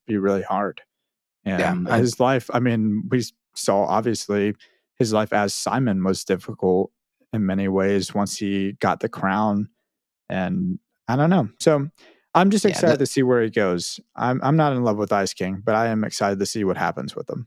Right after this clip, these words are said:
Speaker 2: Yeah, well, I mean, I, I'm, before we even get to the end of this season, the fact that you're already on that road and already on the, uh,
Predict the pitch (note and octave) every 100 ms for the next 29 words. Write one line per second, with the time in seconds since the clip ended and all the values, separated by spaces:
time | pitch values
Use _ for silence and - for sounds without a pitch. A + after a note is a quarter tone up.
0 | _ B2 A#2+ B2 A2 F#2+ C3 D3 C#3+ D3+
1 | C#3 B2 - D#3 E3 A#2 C2+ G2+ G#2+ B2
2 | - E3 D3+ A#2+ G#2+ F#2+ F#2 G2+ - F2
3 | D#2 F2+ F#2 D#2+ E2+ - - F2+ F#2 F2
4 | F#2 F2 C#2+ F2 D2 F2+ F2 F2 - E2
5 | F2+ E2+ E2+ E2+ F2 F2+ E2+ E2+ E2 F2+
6 | - E2 E2+ F2+ F2 F2 F2 F#2 _ _
7 | _ C2+